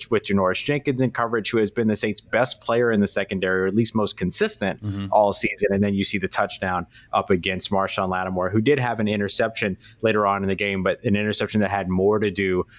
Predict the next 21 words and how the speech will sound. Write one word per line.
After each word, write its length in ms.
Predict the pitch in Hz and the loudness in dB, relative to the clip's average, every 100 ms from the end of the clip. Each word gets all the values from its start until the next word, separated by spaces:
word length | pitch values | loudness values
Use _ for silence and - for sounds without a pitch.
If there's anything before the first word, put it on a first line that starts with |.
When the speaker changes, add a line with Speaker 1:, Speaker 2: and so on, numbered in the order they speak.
| - | -4
Speaker 1:
with 280 | 101 95 87 | 2 2 4
Nick 200 | 104 98 - | 2 2 0
Foles 460 | - 104 98 90 | 0 2 2 0
and, 140 | 95 90 | -2 -2
and 180 | 104 90 | -4 -2
bad 260 | 92 95 87 | 0 0 0
ball 220 | 92 92 | -2 -2
placement 380 | - 98 101 90 | 0 -2 -2 -6
and 80 | 82 | -2
bad 200 | 85 85 | -2 -2
decision-making 680 | - 165 117 110 98 98 | 2 2 4 2 0 0
than 80 | 98 | 0
it 100 | 98 | 0
had 140 | 95 92 | 0 -2
to 60 | |
do 180 | 87 92 | -2 -2
with 160 | 90 90 - - 117 | -2 -4 -6 -4 0
Marshawn 280 | 101 107 | 2 2
Lattimore's 360 | 95 87 85 - | -2 -2 -2 -2
coverage, 420 | - 120 98 85 | -2 0 0 0
although 280 | 92 92 90 | 0 0 -2